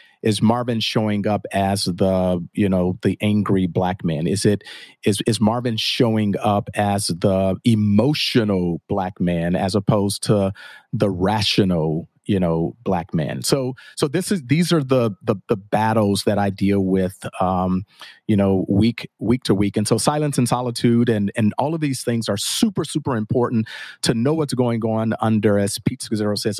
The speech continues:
under the iceberg. So when I do show up, I am showing up as my full self. And some days it is, it, there is a lot of passion and emotion to it. And other days I need to be measured because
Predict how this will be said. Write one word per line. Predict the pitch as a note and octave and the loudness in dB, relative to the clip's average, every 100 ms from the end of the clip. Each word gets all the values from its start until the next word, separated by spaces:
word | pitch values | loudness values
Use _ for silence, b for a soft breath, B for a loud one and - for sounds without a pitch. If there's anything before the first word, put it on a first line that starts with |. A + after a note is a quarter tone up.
| - | -2
under | A#2 A2+ A2+ | 0 2 2
the | G#2 G2 | 2 2
iceberg. | G2+ - - E2 C2 - B B B | 0 -2 -4 -4 -4 -10 B B B
So | - A#2 | -2 0
when | A#2 | 0
I | A#2+ | -4
do | A#2 G3+ | 2 4
show | G#3 - G#2 D#2+ | 4 2 0 0
up, | D#2 F2+ | -4 -2
I | - | 0
am | A#2 C3+ D#3 | 2 2 2
showing | - - C3 A2+ G#2+ | 0 0 2 2 0
up | G#2+ - | 0 0
as | G2 | 0
my | G2+ G2 | 0 0
full | - G2+ F#2 | 0 0 0
self. | - G2+ F#2 G#2 B B | 0 0 0 -4 B B
And | C#3+ | 0
some | - G3+ A#3+ | 2 -2 0
days | C#3+ B2+ E3+ - b b b | -2 0 -2 -4 b b b
it | - D3 | 0 2
is, | C#3 C4 - - - - - | 4 2 -2 -10 -16 -6 0
it, | C3+ - - | 0 0 0
there | C#3+ D3 | 0 2
is | D3 F#3 A3+ - | 4 2 2 -2
a | |
lot | B2 C3 B2+ | -2 0 -2
of | A#2+ | -4
passion | - C3+ B2 - A#2 G#2 | -6 -4 -6 -4 -4 -2
and | A#2+ | -2
emotion | A2+ G#2 G2+ - G2+ | 0 2 2 2 0
to | F2+ F2 E2+ | 2 0 0
it. | F#2+ b b - | -4 b b -2
And | A#2 A2 | 0 0
other | C3+ D#3 C#3 | 0 0 0
days | A2+ G2+ G#2 - | -2 -2 -2 -2
I | B2 | 0
need | A2+ A#2 C3 | 4 4 4
to | - | 2
be | A2+ G#2+ | 2 2
measured | G2 G2+ G2 G#2 F#2 | 4 2 2 0 0
because | - F#2 A2 G2+ G2 - | -2 -2 0 2 0 -2